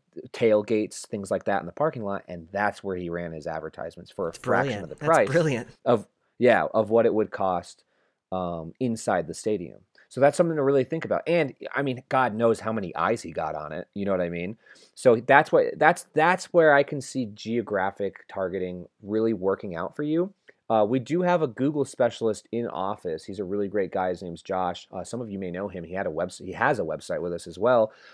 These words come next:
Speaker 1: Uh, he's, he said to check out Google Discovery, uh, which is a tool that Google has that allows you to use audience targeting. Um, I'm not too familiar with it. I'm really excited to take a look at this.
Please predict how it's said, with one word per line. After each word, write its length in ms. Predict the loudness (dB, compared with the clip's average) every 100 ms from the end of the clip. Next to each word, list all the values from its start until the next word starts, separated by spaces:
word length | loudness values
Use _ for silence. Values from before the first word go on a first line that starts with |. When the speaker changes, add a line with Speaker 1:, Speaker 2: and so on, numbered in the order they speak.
| -4
Speaker 1:
Uh, 120 | -2
he's, 260 | 0 -2 -6
he 240 | -6 -4
said 260 | 0 0 0
to 100 | -2
check 260 | 0 2 4
out 220 | 2 2
Google 340 | 2 4 2
Discovery, 920 | 0 -4 -6 -2 2 2 0 -4 -6 -10 -4
uh, 140 | -2
which 220 | 0 0 -2
is 100 | -4
a 60 |
tool 380 | -6 -2 2 4
that 160 | 4 2
Google 260 | -2 -2 0
has 300 | 2 2 2
that 80 | 0
allows 500 | 0 0 0 -2 -4
you 100 | -10
to 140 | -10
use 300 | -10 -8 -8 -6
audience 460 | -4 -4 -6 -8 -12
targeting. 540 | -8 -6 -4 -6 -8 -14 -20 -20 _ -4
Um, 320 | -2 -2 -2 4
I'm 260 | 4 6
not 220 | 4 4 4
too 140 | 2
familiar 400 | 2 2 4 4
with 200 | 4 4
it. 160 | 4 4
I'm 220 | 4 4 4
really 160 | 4
excited 380 | 4 2 2 2
to 60 | 0
take 180 | -2
a 60 | 0
look 180 | -2 -2
at 80 | 2
this. 300 | 2 2